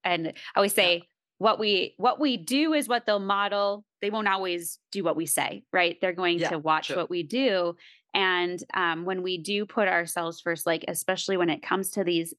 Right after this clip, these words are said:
Speaker 1: basic care needs, our health and our
Speaker 2: Yeah.
Speaker 1: exercise and things that are going to give us the output of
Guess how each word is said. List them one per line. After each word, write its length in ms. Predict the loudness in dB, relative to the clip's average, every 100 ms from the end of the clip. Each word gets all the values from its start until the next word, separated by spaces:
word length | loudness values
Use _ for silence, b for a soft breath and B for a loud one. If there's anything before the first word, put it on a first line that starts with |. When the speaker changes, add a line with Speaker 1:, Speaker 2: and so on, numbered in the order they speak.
| -4
Speaker 1:
basic 540 | 0 2 2 2 2 0
care 420 | 0 2 4 2
needs, 720 | 0 -2 0 -2 -4 -8 -20 b b _
our 140 | 0
health 360 | 0 2 0 0 _ _ _ _
and 160 | -2 2
our 260 | 2 0 -4
Speaker 2:
Yeah. 160 | -4 -4
Speaker 1:
exercise 640 | -8 -8 -4 -4 -4 -4
and 200 | -2 0
things 200 | 0 2
that 140 | 0 2
are 140 | 0
going 380 | 0 0 0 -2
to 180 | -2 -4
give 200 | -2 -2
us 220 | -4 -6 -2
the 200 | -2 -2 B B 2
output 400 | 2 2 2 2
of 160 | 2